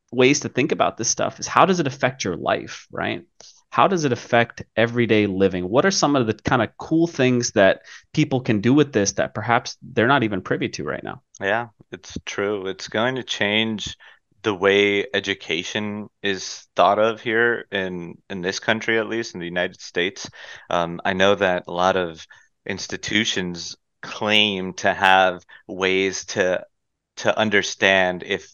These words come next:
Speaker 2: the content created for an essay is made by A I. I'd argue that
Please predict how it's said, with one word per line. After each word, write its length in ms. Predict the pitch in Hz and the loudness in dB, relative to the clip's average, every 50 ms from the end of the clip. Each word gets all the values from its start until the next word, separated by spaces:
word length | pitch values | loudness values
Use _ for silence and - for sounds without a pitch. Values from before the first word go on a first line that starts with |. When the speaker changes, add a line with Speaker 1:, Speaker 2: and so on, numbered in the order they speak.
| _ _ - | _ _ -20
Speaker 2:
the 200 | 98 95 107 98 | -6 -2 -2 -2
content 540 | - - 104 95 98 92 - - 101 95 92 | 0 0 0 0 0 0 -2 -4 -4 -4 -6
created 480 | - - 101 95 92 92 92 95 92 | -8 -6 -2 -2 -2 -2 -2 -4 -6
for 140 | - - 95 | -6 -4 -4
an 160 | 87 87 90 | -4 -2 0
essay 560 | 90 98 98 - - 101 87 82 82 85 82 - - - - - - - - | 0 0 0 -2 -2 -2 -2 -2 -2 -4 -6 -10 -18 -20 -20 -20 -16 -6 -2
is 320 | 117 113 107 92 85 87 | 0 2 2 0 -2 -4
made 280 | 98 101 92 92 95 90 | -4 -2 0 0 0 2
by 220 | - 87 80 76 - | 2 2 2 2 2
A 220 | 95 92 87 82 - | 0 0 0 -2 -2
I. 340 | 85 85 85 80 - - - - | 0 0 2 0 0 -2 -4 -4
I'd 220 | - 101 104 98 - | -4 -4 -2 0 2
argue 640 | 95 101 107 110 104 95 101 95 90 90 82 82 - - - - _ _ _ _ | 4 6 6 4 4 0 -4 -4 -2 -2 -4 -6 -10 -18 -20 -20 _ _ _ _
that 300 | - 101 92 92 - | 2 2 2 2 0